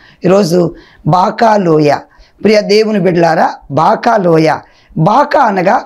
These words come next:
కన్నీరు. ప్రియమైనటువంటి సోదరుడా, సహోదరి, ఈ యొక్క కన్నీటిని నాట్యంగా మార్చే యేసయ్య మన మధ్య ఉన్నాడు. ప్రియమైనటువంటి సహోదరుడా, సహోదరి, నీవు ఏ విషయంలో కన్నీరు కారుస్తున్నావు?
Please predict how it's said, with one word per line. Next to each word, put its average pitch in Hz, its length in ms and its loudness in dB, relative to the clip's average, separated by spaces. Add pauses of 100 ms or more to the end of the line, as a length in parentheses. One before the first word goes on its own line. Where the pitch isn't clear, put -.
(140)
కన్నీరు. 185 460 0 (480)
ప్రియమైనటువంటి 285 500 2
సోదరుడా, 190 760 0 (140)
సహోదరి, 185 560 0 (420)
ఈ 254 160 2
యొక్క 214 240 0 (380)
కన్నీటిని 262 800 2 (320)
నాట్యంగా 262 560 2
మార్చే 196 380 0
యేసయ్య 196 460 0
మన 180 180 2
మధ్య 165 320 0
ఉన్నాడు. 156 360 0 (400)
ప్రియమైనటువంటి 240 460 0
సహోదరుడా, 196 680 0
సహోదరి, 190 640 -2 (320)
నీవు 220 480 2
ఏ 269 260 2
విషయంలో 277 480 0
కన్నీరు 208 400 0
కారుస్తున్నావు? 170 680 -2